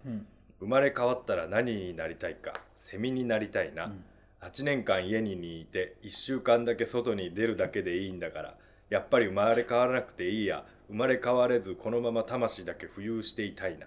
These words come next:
Speaker 1: 何言ってんだこいつは。<laughs> まあでもセミをそう捉えるのはね、珍しい考え方かもしれないですけど。
Speaker 2: きついぞ、絶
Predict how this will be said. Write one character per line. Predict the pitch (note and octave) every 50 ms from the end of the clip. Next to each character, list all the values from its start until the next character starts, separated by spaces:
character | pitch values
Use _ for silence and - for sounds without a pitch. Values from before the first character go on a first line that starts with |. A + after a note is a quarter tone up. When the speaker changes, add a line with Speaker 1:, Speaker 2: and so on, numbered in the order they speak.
| -
Speaker 1:
何 | - E3 A#3+ G4 G#4+
言 | -
っ | -
て | - D#3+
ん | C3
だ | - -
こ | - -
い | C#4
つ | - - A3+
は。 | D3+ - C4 - F#3+ G#3 - - - - - - - - - - - - -
<laughs> | - - - - - -
ま | - F3+
あ | E3+
で | E3
も | D3+
セ | - - A3+
ミ | B3+ D4+ D#4+
を | D4
そ | D4+ D4 D#4 D4+
う | D4
捉 | C#4+ C#4 D4 C#4+
え | C#4+ C#4+
る | A#3 G#3+
の | D3+ B2+
は | G2+ G2
ね、 | C3 G3 B3 B3 A#3 - - - - - - -
珍 | - D3+ C#3 C3+ C3 C3+ C3
し | - C#3+
い | C3
考 | A2 C3 B2
え | B2 B2
方 | A#2+ B2 - A#2+
か | G2+
も | G2
し | -
れ | G#2+
な | G#2+
い | B2+
で |
す |
け |
ど。 | F#3
Speaker 2:
き | A#3+
つ | G3
い |
ぞ、 | G#2 F#2+ F2
絶 | D2+ D#2+ D#2 -